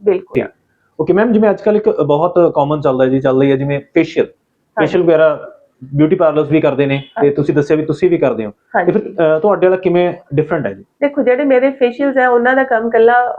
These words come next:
Speaker 1: ਅਹ, ਇਹ ਨਹੀਂ ਹੈ ਕਿ ਤੁਸੀਂ ਸੈਲੂਨ 'ਚ ਜਾਓਗੇ, ਟਾਈਮਿੰਗ ਵਾਸਤੇ ਸਕਿਨ ਨੂੰ ਗਲੋਇੰਗ ਕਰਕੇ ਲੈ ਆਏ ਜਾਂ ਫਿਰ ਡਰਾਈ ਸਕਿਨ ਨੂੰ ਠੀਕ ਕਰ ਲਿਆ, ਹਾਈਡਰੇਸ਼ਨ ਕਰਾ ਲਈ, ਇਹ ਕਰਾ ਲਿਆ, ਤਾਂ ਉਹ ਤੁਹਾਡਾ ਇੱਕ ਹਫ਼ਤੇ ਤੋਂ ਲੈ ਕੇ ਪੰਦਰਾਂ ਦਿਨ ਤੱਕ ਉਹਦਾ ਐਂਡ ਹੋ ਜਾਂਦਾ ਹੈ ਰਿਜ਼ਲਟਸ ਦਾ।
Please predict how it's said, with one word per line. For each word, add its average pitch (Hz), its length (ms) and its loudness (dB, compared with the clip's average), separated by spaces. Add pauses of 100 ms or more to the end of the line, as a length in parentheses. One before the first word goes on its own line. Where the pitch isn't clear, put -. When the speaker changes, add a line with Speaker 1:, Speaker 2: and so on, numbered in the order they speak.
Speaker 1:
ਅਹ, 220 60 0
ਇਹ 220 240 4
ਨਹੀਂ 247 140 0
ਹੈ 233 40 4
ਕਿ 233 120 0
ਤੁਸੀਂ 233 200 -4
ਸੈਲੂਨ 220 360 4
'ਚ 220 80 -8
ਜਾਓਗੇ, 220 440 2 (300)
ਟਾਈਮਿੰਗ 240 400 0
ਵਾਸਤੇ 254 300 2
ਸਕਿਨ 226 280 -2
ਨੂੰ 220 140 2
ਗਲੋਇੰਗ 220 280 2
ਕਰਕੇ 226 260 0
ਲੈ 214 180 4
ਆਏ 208 260 2 (320)
ਜਾਂ 233 140 0
ਫਿਰ 233 360 2
ਡਰਾਈ 214 200 0
ਸਕਿਨ 226 220 -2
ਨੂੰ 220 120 2
ਠੀਕ 220 240 -4
ਕਰ 208 140 0
ਲਿਆ, 214 240 4
ਹਾਈਡਰੇਸ਼ਨ 208 520 0
ਕਰਾ 208 200 2
ਲਈ, 208 160 -2
ਇਹ 214 240 2
ਕਰਾ 214 220 0
ਲਿਆ, 208 240 -2 (400)
ਤਾਂ 226 180 0
ਉਹ 240 160 0
ਤੁਹਾਡਾ 254 260 0
ਇੱਕ 233 240 0
ਹਫ਼ਤੇ 233 240 0
ਤੋਂ 220 180 2
ਲੈ 202 140 2
ਕੇ 214 140 -4
ਪੰਦਰਾਂ 214 320 -2
ਦਿਨ 196 180 0
ਤੱਕ 202 180 -4 (240)
ਉਹਦਾ 214 220 0
ਐਂਡ 196 240 -2
ਹੋ 240 160 0
ਜਾਂਦਾ 190 260 -2
ਹੈ 190 80 0
ਰਿਜ਼ਲਟਸ 196 360 -4
ਦਾ। 262 100 -4